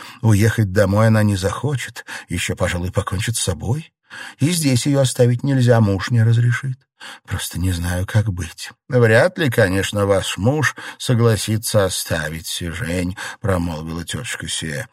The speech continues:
«Ведь он не знает, какое положение она занимала, и считает простой служанкой.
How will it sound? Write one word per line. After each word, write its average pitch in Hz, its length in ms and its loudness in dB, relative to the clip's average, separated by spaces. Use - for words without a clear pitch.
«Ведь 117 260 2
он 117 160 4
не 117 100 6
знает, 113 380 4
какое 135 380 2
положение 107 600 2
она 95 140 -2
занимала, 98 640 -2
и 117 100 4
считает 107 500 2
простой 107 400 2
служанкой. 101 920 2